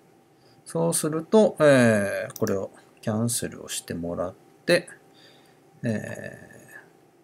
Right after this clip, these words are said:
ー、先ほどのウィンドウをキャンセルすると、プリントドットピーディーエフという形でダウンロードがされます。えー、これもファインダーを開いてみると、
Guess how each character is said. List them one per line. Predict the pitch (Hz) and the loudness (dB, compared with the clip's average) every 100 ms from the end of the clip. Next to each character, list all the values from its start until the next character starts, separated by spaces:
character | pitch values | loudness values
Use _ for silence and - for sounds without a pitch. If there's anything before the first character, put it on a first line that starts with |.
| _ | _
ー、 | |
先 | - 113 139 | -4 -2 0
ほ | |
ど | 135 | 2
の | 139 135 | 2 2
ウ | |
ィ | 139 | 2
ン | 143 | 0
ド | 143 | 0
ウ | |
を | |
キ | 143 185 | 0 0
ャ | 175 | 2
ン | 180 | 0
セ | - 127 | 0 0
ル | 120 | 0
す | - | 0
る | 120 120 | -2 2
と、 | 175 - | 2 2
プ | - | -2
リ | 147 | 0
ン | 160 156 | 0 0
ト | 156 | 2
ド | 147 | 2
ッ | |
ト | 156 | 2
ピ | 151 143 | 0 2
ー | 135 | 2
デ | 139 | 4
ィ | |
ー | 139 | 2
エ | |
フ | - | 2
と | 92 | -6
い | |
う | 92 92 | -6 -10
形 | - - 92 139 | -8 -4 -4 -2
で | 139 | 2
ダ | 110 | 4
ウ | 104 | 4
ン | 101 | 0
ロ | 98 | -2
ー | |
ド | 80 | -4
が | - | -8
さ | - - | -10 -12
れ | - | -20
ま | - | -12
す。 | - - - - - - - - | -8 -8 -12 -18 -18 -18 -16 0
え | 151 | 2
ー、 | |
こ | 151 156 | 6 6
れ | 160 | 8
も | 180 | 6
フ | 175 139 | 8 6
ァ | 139 | 6
イ | 147 | 6
ン | 139 | 8
ダ | 117 98 | 10 10
ー | |
を | 92 | 6
開 | - 110 110 | 2 6 6
い | 104 | 4
て | 95 | -2
み | 95 101 | -2 -2
る | 92 | -4
と、 | - 190 190 - | 6 8 8 6